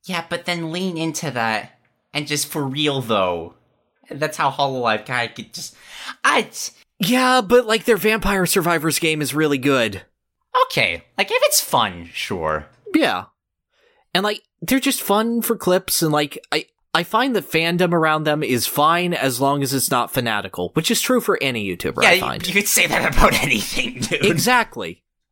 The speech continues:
Speaker 2: I'm fine. Like, I still quote Corone's vernacular, and I'm saying at this game, I'm like,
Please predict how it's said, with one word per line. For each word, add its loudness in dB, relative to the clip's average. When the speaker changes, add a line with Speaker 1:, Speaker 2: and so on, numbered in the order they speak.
Speaker 2:
I'm -2
fine. -2
Like, 0
I 0
still 2
quote 2
Corone's 0
vernacular, -2
and 2
I'm 0
saying 2
at 0
this 0
game, 0
I'm 2
like, -2